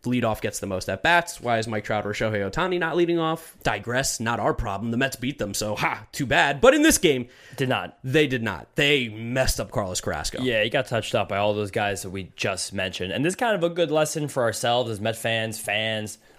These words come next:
Speaker 2: us podcasters, like,
Speaker 1: Yeah.
Speaker 2: not getting ahead of ourselves. Like, Carlos Carrasco has been really good and a saving grace for the team this year. Probably one of the three most important players in the whole roster to this point, I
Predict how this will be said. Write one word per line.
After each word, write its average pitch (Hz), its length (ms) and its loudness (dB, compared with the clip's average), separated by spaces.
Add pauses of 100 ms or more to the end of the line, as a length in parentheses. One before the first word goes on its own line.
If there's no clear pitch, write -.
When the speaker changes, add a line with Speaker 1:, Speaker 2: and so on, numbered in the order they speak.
Speaker 2:
us 113 260 0
podcasters, 110 680 -2
like, 110 100 -2
Speaker 1:
Yeah. 175 60 2
Speaker 2:
not 123 180 0 (460)
getting 131 160 0
ahead 120 140 2
of 131 100 2
ourselves. 135 400 2
Like, 123 140 0
Carlos 185 220 2
Carrasco 143 360 0
has 117 180 -2
been 123 140 -4
really 123 200 2
good 120 360 2
and 123 140 -2
a 113 40 -4
saving 123 340 0
grace 117 260 0
for 117 60 -6
the 110 60 -4
team 120 220 0
this 113 160 -2
year. 117 220 0
Probably 170 760 0
one 127 540 0
of 135 60 -2
the 120 60 -8
three 123 220 0
most 131 200 2
important 120 280 0
players 127 280 4
in 131 40 -8
the 120 60 -2
whole 110 140 0
roster 117 460 0
to 165 100 -4
this 170 140 0
point, 196 300 4
I - 20 -8